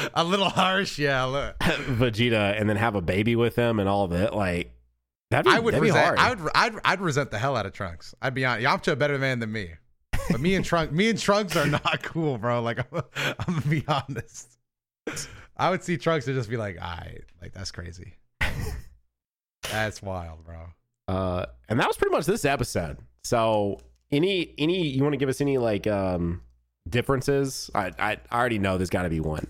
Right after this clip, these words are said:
Speaker 2: I know one for sure.
Speaker 1: Uh, one for sure. There's actually three. I think all
Speaker 2: Oh.
Speaker 1: three are, are, are worth reading. Um, but in the anime, there's an additional scene where Gohan, Piccolo, and Krillin concentrate on the Cybermen or confront the Cybermen before the arrival of Tien and Chaozu.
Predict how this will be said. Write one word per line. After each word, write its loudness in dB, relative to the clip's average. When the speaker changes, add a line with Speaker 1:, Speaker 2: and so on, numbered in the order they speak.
Speaker 2:
I 0
know 2
one 0
for 0
sure. -4
Speaker 1:
Uh, 0
one -2
for -2
sure. -2
There's -2
actually -2
three. -2
I 2
think -4
all 4
Speaker 2:
Oh. -6
Speaker 1:
three 0
are, 0
are, 0
are 0
worth -4
reading. -4
Um, -2
but 2
in 2
the 2
anime, 2
there's 2
an 2
additional 0
scene -2
where 0
Gohan, 0
Piccolo, 0
and -2
Krillin -2
concentrate -2
on -2
the -6
Cybermen -2
or -2
confront -6
the -10
Cybermen -4
before -6
the -2
arrival -2
of -10
Tien -4
and -8
Chaozu. -6